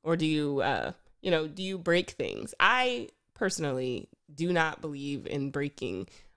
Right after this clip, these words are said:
my own stuff. I really like my things. So when I,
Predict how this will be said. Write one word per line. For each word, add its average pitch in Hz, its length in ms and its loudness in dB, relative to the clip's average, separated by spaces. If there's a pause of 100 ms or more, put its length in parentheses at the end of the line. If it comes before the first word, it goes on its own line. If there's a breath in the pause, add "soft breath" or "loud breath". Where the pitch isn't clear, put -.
my 151 160 2
own 131 300 -2
stuff. - 600 -4 (400)
I 156 60 0
really 170 260 -2
like 151 220 -4
my 160 140 -2
things. 160 420 0
So - 160 0
when 151 200 2
I, - 40 -4